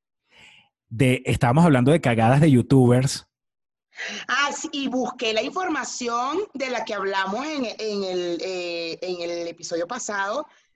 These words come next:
Speaker 2: en el Patreon. Ya busqué la, la información de la muchachita, de la muchachita y hasta
Speaker 1: Es-,
Speaker 2: videos y todo.
Speaker 1: espérate, pero es que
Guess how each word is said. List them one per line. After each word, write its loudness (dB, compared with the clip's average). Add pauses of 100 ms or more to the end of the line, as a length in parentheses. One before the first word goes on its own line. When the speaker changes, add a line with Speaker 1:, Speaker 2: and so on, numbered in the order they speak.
(280)
Speaker 2:
en -6
el -6
Patreon. -4 (880)
Ya -8
busqué -4
la, -2
la -6
información -6
de -6
la -4
muchachita, -8
de -4
la -4
muchachita -10
y -6
hasta -4
Speaker 1:
Es-, 4
Speaker 2:
videos -4
y -6
todo. -2
Speaker 1:
espérate, 2 (160)
pero 6
es 2
que -2